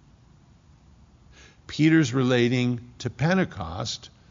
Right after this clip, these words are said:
when they spoke in tongues, which is interesting because they were already filled with the Holy Spirit in John chapter twenty. Jesus breathed on them and said, "Receive ye the Holy Spirit." When the King of Kings and the Lord of Lords breathes on you,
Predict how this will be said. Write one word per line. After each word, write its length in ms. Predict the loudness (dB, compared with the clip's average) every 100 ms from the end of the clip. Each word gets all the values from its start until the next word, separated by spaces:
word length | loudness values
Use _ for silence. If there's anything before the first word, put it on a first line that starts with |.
| -12
when 160 | -4 0
they 120 | 0
spoke 380 | 0 0 -2 -2
in 80 | -6
tongues, 580 | -4 -6 -6 -14 -20 -20 -20 -20 _ _ _ -20 -20 -20
which 280 | -14 -12 -8
is 120 | -4
interesting 500 | -4 -4 -8 -8 -12
because 320 | -12 -4 -2
they 140 | 0 0
were 120 | 2
already 240 | 2 0
filled 380 | -4 -2 -2 -2
with 140 | -6
the 60 | -4
Holy 220 | -4 -6
Spirit 460 | -8 -8 -8 -8 -8
in 140 | -8
John 280 | -8 -8 -8
chapter 320 | -10 -12 -12
twenty. 440 | -14 -10 -8 -8 -14 -20 -20 -20 -20 -20 -20 -20
Jesus 380 | -10 -8 -8 -14
breathed 400 | -4 0 0 0
on 160 | -4 -6
them 160 | -6
and 100 | -8
said, 240 | -8 -8 -8
"Receive 540 | -6 -4 -2 -4 -4
ye 80 | -4
the 160 | -4
Holy 220 | -4 -6 -6
Spirit." 400 | -4 -2 -2 -6 -20 -20 -20 -20 -20 -20 -14
When 120 | -8 -6
the 80 |
King 240 | -2 0 0
of 140 | -2
Kings 400 | -4 -4 -2 -4
and 120 | -4
the 60 | -4
Lord 320 | -2 0 0
of 140 | -2 -2
Lords 600 | 0 2 0 -2 -10 -16 _ _ _ _ -10
breathes 520 | -2 2 4 2 2
on 280 | 0 0 0
you, 520 | -2 -2 -4 -4 -6